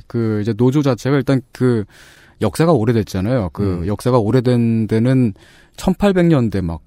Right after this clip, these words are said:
Speaker 1: 중반, 초반 막 그렇게까지 이제 그
Speaker 2: 어,
Speaker 1: 거슬러
Speaker 2: 이백 년
Speaker 1: 올라가-
Speaker 2: 된 곳도 있다.
Speaker 1: 네네. 그
Speaker 2: 음.
Speaker 1: 이제 그 정통성을 굳이 찾자면은 그
Speaker 2: 음.
Speaker 1: 뿌리는 그렇게 올라가는 것들이 있죠. 뭐 특-, 특히 뭐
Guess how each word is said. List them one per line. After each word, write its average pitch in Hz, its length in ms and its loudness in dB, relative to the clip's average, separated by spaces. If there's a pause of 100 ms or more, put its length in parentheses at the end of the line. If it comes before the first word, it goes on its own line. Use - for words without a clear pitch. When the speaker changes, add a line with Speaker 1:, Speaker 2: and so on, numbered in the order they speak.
Speaker 1:
중반, 113 520 0
초반 123 400 -2
막 80 120 -10
그렇게까지 127 640 0
이제 87 300 -6
그 85 180 -12
Speaker 2:
어, 82 120 -12
Speaker 1:
거슬러 127 300 -2
Speaker 2:
이백 151 200 4
년 170 180 0
Speaker 1:
올라가- 139 40 0
Speaker 2:
된 107 300 0
곳도 87 280 -12
있다. 78 240 -6
Speaker 1:
네네. 85 420 -2
그 104 140 -4
Speaker 2:
음. 98 60 -2
Speaker 1:
이제 92 260 -6 (100)
그 71 800 -8
정통성을 131 420 0
굳이 117 140 -4
찾자면은 127 560 0
그 160 120 -6
Speaker 2:
음. 90 120 -2
Speaker 1:
뿌리는 170 320 2
그렇게 113 480 -2
올라가는 104 400 0
것들이 95 280 -4
있죠. 101 160 -6
뭐 98 140 0
특-, - 200 -16
특히 - 220 -6
뭐 104 120 -2